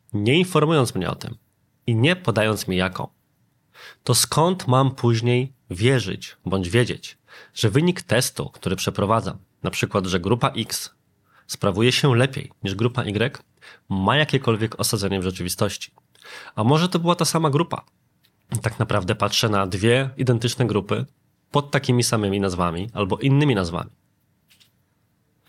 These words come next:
Czy to oznacza, że systemy chcą nas zmusić do działania typu ustaw jedną grupę docelową, którą i tak ci zmienimy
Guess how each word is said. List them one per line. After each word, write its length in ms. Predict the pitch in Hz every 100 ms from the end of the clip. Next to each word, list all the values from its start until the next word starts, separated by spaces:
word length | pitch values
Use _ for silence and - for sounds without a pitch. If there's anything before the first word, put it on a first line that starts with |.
| - - -
Czy 120 | 120
to 100 | 180
oznacza, 380 | 143 127 127 92
że 120 | 87
systemy 380 | - - 113 127
chcą 220 | - 107
nas 220 | 101 95
zmusić 440 | 87 110 - 98
do 240 | 98 92 90
działania 380 | 90 95 101 98
typu 280 | 101 95 92
ustaw 520 | - 107 110 98 -
jedną 380 | 92 127 127 113
grupę 220 | 110 113
docelową, 500 | 101 - 98 95 92
którą 300 | 90 107 98
i 120 | 107
tak 200 | 117 131
ci 140 | -
zmienimy 540 | 113 107 101 101 90